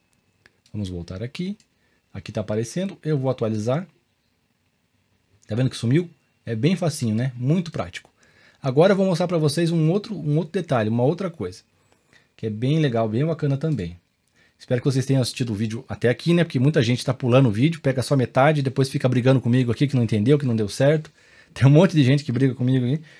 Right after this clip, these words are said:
mas, é, eu espero que seja, esteja sendo bem claro, assim, seja bem, bem tranquilinho, vocês consigam entender. Aqui, ó, aquele plugin que a gente marcou lá, o Role Editor, ele vai aparecer isso aqui, ó. essa função aqui, ó,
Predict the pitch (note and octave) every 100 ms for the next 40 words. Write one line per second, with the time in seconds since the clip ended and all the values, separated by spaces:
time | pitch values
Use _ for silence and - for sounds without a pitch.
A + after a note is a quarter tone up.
0 | - _ _ A#2+ A#2+ B2+ C3 C3 B2 A#2
1 | - _ - A#2+ D3 D3 D3 D#3 D#3 D#3
2 | D3 - D3+ C#3 D3 C#3 C#3+ F3 C#3+ C#3
3 | A2+ - A2 B2 A#2 G#2 A#2+ C#3 B2+ A#2
4 | - B2 C#3+ C#3 B2 C3+ C3 C#3 - -
5 | D3 D3 D#3+ C#3+ F#2 - _ _ _ _
6 | - - - - - A2+ C#3+ G2 - _
7 | _ - C3+ G#3+ B3+ A3+ D#3 E3 C#3+ B2+
8 | C3 A#2 G#2 C3+ B2+ A2 A#2+ C3+ G#2 B2
9 | F3 A2 - A#2 C3+ B2+ C3 B2+ C#3 E3
10 | D3+ F2+ - _ _ _ _ _ _ _
11 | _ - A#2+ - C#3 C#3 B2+ C3+ C3 B2
12 | G2+ E2